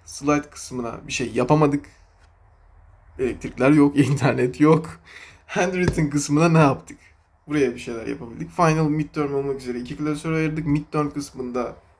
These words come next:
vize dönemi ilk altı hafta boyunca ne işlediysek hepsi mevcut. Tek bir dosyada da mevcut, ayrıca da mevcut. Final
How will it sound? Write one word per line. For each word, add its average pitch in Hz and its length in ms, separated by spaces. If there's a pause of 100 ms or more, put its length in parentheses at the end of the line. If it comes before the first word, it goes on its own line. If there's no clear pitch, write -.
vize 139 300
dönemi 117 260
ilk 135 300
altı 135 320
hafta 127 360
boyunca 123 300
ne 139 120
işlediysek 123 560
hepsi 131 300
mevcut. 147 420
Tek 143 220
bir 143 60
dosyada 151 380
da 170 40
mevcut, 170 380
ayrıca 139 480
da 120 60
mevcut. 107 420 (1000)
Final 185 460